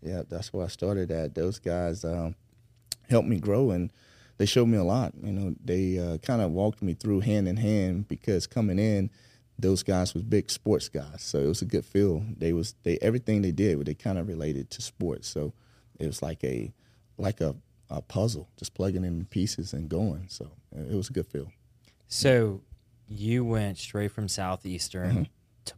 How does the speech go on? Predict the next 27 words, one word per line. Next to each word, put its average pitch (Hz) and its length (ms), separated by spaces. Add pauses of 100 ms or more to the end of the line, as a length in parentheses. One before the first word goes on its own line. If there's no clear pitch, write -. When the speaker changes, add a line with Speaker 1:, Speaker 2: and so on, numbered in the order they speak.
Speaker 2:
pro. 78 260 (680)
Speaker 1:
Yes. - 520 (320)
Yeah. 92 120 (360)
Speaker 2:
Now, 110 560 (580)
the 110 160
normal 127 520
route 80 280
for - 140
pro 82 540 (100)
is 98 220
Speaker 1:
Mm-hmm. 107 60
Speaker 2:
in 92 100
the 78 100
States. - 800 (100)
Speaker 1:
That's 90 220
right. 104 260 (340)
Speaker 2:
But 95 160
you 117 140
went 139 160
abroad. 90 480 (300)
Speaker 1:
Yes. 101 520 (120)
Um, 101 500
Speaker 2:
Let's 117 260
talk 143 280
about 117 280
that 95 160
experience. 82 800